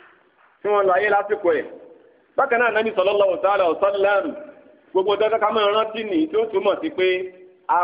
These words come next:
mọ̀, à ń fíìlì pé Ànábì wá sáyé, sallallahu ta'ala alaihi wasallam. Al-jarul karim, aládùúgbò l'Ànábì, sallallahu ta'ala alaihi wasallam.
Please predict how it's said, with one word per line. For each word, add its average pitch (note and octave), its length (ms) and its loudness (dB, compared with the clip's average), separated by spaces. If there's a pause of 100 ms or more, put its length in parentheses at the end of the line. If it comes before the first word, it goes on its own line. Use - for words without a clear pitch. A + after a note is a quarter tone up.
mọ̀, D#3 280 -2 (220)
à C#3+ 160 0
ń G3 80 0 (160)
fíìlì A3 500 -6
pé F#3+ 180 -2
Ànábì E3 380 0
wá C#3 200 2
sáyé, D3 320 -2 (340)
sallallahu D#3 480 0
ta'ala C#3+ 240 0
alaihi - 120 -2
wasallam. A2+ 340 -6 (680)
Al-jarul C3 800 -2
karim, A2+ 440 -10 (680)
aládùúgbò D#3 580 -6
l'Ànábì, G#2+ 480 -8 (1700)
sallallahu A2 480 -6
ta'ala A2 340 -8
alaihi - 180 -14
wasallam. D#2+ 380 -18